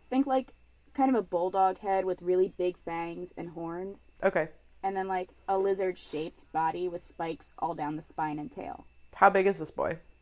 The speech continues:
Speaker 1: We're gonna get there.
Speaker 2: Okay.
Speaker 1: The description of the Hodag is actually similar to pictographs of the Mishipeshu, or underwater panther, which was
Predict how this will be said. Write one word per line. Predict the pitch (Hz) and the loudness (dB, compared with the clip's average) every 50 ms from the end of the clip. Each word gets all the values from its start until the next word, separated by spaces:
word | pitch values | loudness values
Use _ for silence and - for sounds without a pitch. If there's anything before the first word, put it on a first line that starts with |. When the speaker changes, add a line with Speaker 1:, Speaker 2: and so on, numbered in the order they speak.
| _ _ _ - - | _ _ _ -20 -8
Speaker 1:
We're | - - 233 | -4 0 4
gonna | 269 285 | 4 6
get | 233 233 277 - | 6 4 0 0
there. | - - - | 0 0 0
Speaker 2:
Okay. | 190 - 180 139 156 - - - - - - - - - - - - - | 2 2 2 0 0 -4 -12 -18 -20 -20 -20 -20 -20 -20 -20 -14 -2 0
Speaker 1:
The | 220 | 0
description | 240 240 - 269 285 277 - 262 | 2 2 2 0 0 0 0 -2
of | 247 | -2
the | 240 | 0
Hodag | 240 233 220 226 233 226 226 233 233 226 | -2 0 0 2 2 2 2 2 0 0
is | 220 | 0
actually | 220 202 202 - - 440 415 208 415 - - - _ _ - - - | 0 0 0 -2 -2 -2 0 0 0 0 -4 -8 _ _ -20 -10 -8
similar | - - 214 208 208 202 220 220 226 240 240 269 - - _ - | -4 -2 -2 -2 -2 -2 -2 -2 -2 -2 -4 -6 -8 -14 _ -14
to | - - 226 202 196 202 196 196 190 185 - | -6 -4 -2 0 0 2 2 0 0 -2 -4
pictographs | - 220 185 - - 220 214 214 208 208 208 214 - - - | -6 -8 -6 -6 -6 -6 -4 -2 -2 0 -2 -2 -4 -6 -2
of | - 196 196 196 196 185 185 | 2 4 4 4 4 0 -4
the | 180 185 185 180 180 175 - - - - - - - - _ - - _ - - - - - | -4 -4 -4 -2 -4 -6 -6 -10 -18 -20 -20 -20 -20 -20 _ -20 -20 _ -20 -20 -20 -16 -8
Mishipeshu, | 208 220 226 220 - 220 214 - 208 180 185 - - 247 269 320 339 - _ - - - - | -4 -4 -4 -4 -6 -8 -6 -4 -2 -2 -2 -2 -2 -2 -2 -2 -4 -8 _ -20 -20 -6 -2
or | 214 208 196 190 - - - | 0 0 2 0 -2 -2 -4
underwater | 202 214 220 233 240 240 220 214 202 202 196 185 | -4 -2 0 0 0 0 2 4 4 4 4 2
panther, | - - 196 175 - - - - 233 240 240 254 269 - | -2 -6 -6 -6 -6 -6 -4 -4 -2 -2 -2 -4 -6 -6
which | - 208 190 - | -6 -8 -4 -2
was | 220 208 202 196 - - | -2 0 0 -2 -4 -6